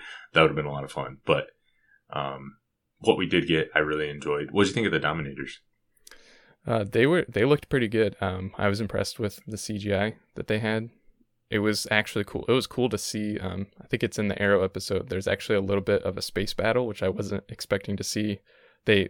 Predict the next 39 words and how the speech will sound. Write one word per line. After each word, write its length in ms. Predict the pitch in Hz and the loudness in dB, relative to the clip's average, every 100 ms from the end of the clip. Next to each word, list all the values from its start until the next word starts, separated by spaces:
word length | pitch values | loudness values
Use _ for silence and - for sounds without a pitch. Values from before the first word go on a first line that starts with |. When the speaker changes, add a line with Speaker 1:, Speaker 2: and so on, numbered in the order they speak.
| - | 2
Speaker 2:
like, 160 | 104 92 | 4 8
Speaker 1:
Right. 140 | - | 8
Speaker 2:
hint-, 140 | 143 - | 6 4
they 100 | 110 | 2
showed 320 | - 120 123 | 4 6 6
it 140 | 117 - | 4 2
in 300 | 95 95 95 | -2 -4 -2
one 160 | 104 101 | -2 0
of 60 | |
the 100 | 98 | 0
last 440 | 95 95 98 - - | 0 0 -2 -8 -16
trail-, 300 | - 98 95 - | -6 -2 0 -2
clips 380 | - - - - | 0 4 4 2
or 80 | 98 | -4
trailers 380 | - 101 98 - | -2 -2 -2 -4
that 120 | - | -6
they 100 | 95 | -4
did, 320 | - 95 92 - - - - _ | 0 2 0 -6 -20 -20 -20 _
and 360 | 104 95 92 - _ | -2 0 -2 -6 _
that 100 | 98 | 2
was, 200 | 92 98 | 2 2
I 160 | - 98 | 0 4
thought 180 | 123 95 | 4 4
it 40 | |
was 100 | 90 | 2
pretty 180 | - 95 | -4 -4
impressive 400 | 92 98 - 101 | -2 -4 -4 -6
for 220 | - 101 | -4 -2
the 140 | 92 92 | -2 0
budget 340 | 95 92 87 | 0 0 -4
involved. 520 | 98 92 92 92 - - - - _ _ _ _ _ _ _ - | -4 -2 -2 -2 -8 -20 -20 -20 _ _ _ _ _ _ _ 4
Speaker 1:
That, 200 | - - | 4 6
uh, 100 | 98 | 2
yeah, 240 | 95 95 | 2 2
that 100 | 101 | 2
was 140 | 110 | 2
a 60 | 85 | 0
short 340 | - 90 90 | 2 2 2
battle, 480 | 73 71 85 98 - | 2 2 2 0 -4